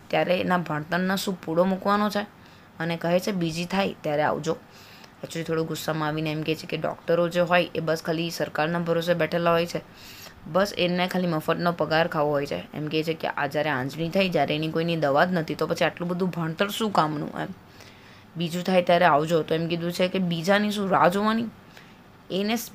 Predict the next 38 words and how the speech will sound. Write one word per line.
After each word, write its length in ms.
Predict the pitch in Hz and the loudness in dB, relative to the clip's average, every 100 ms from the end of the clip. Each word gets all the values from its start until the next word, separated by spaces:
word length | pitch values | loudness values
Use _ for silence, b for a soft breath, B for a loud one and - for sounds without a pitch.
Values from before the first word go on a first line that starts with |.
| 156 | -6
ભાઈ 240 | 160 185 | 2 2
સાહેબને 560 | 202 190 180 175 175 190 | 2 4 4 4 2 0
ત્યાંની 340 | 185 151 175 | 2 2 0
પીવાની 540 | 175 180 160 170 196 | -4 -6 -2 0 0
દવા 260 | 196 165 165 | 2 4 4
લ-, 100 | 165 - | 2 2
આ 140 | 147 | 2
લાવો 420 | 156 151 196 196 - - | 4 6 6 4 -2 -8
અને 200 | 160 160 | -6 -4
એના 160 | 160 | -4
ગજવા 360 | 160 139 156 160 | -2 -2 2 0
ભરાય. 260 | 160 151 | 2 -2
એમ 160 | 117 151 | -2 -2
કહે 140 | 156 | -4
છે 140 | 156 175 | 0 -2
કે 140 | 175 | -2
એ 220 | - 160 | -4 -4
ખાલી 300 | 160 165 165 | -2 -2 -2
એવું 220 | 160 160 190 | -2 -2 -2
જ 60 | |
સજેસ્ટ 380 | 196 175 165 - | -2 2 2 2
કરે 140 | 160 | -2
ડૉક્ટર 380 | 160 147 - 156 | 0 -2 -2 -2
લોકો 380 | 156 147 - 233 B B B B - | -2 -2 0 -2 B B B B -6
કે 80 | |
બસ 280 | 180 185 - - | 0 0 0 -4
આપણે 260 | 156 180 | 0 2
પ્રિફર 400 | 175 165 160 175 | 2 0 0 0
કરવાની 520 | 185 160 160 175 190 165 | 2 0 0 -2 0 0
એની 180 | 175 | -2
જ 80 | 175 | 2
દવા, 260 | 160 151 160 | 4 6 6
જેના 240 | 165 151 | 4 0
લીધે 300 | 151 160 170 - | -2 0 0 0
એના 200 | 151 170 | -4 -4
પોકેટમાં 540 | 170 151 151 175 170 | -4 -4 -4 -4 -4
પૈસા 300 | 151 - 156 | -4 -2 0
જાય, 260 | 151 151 | 0 -2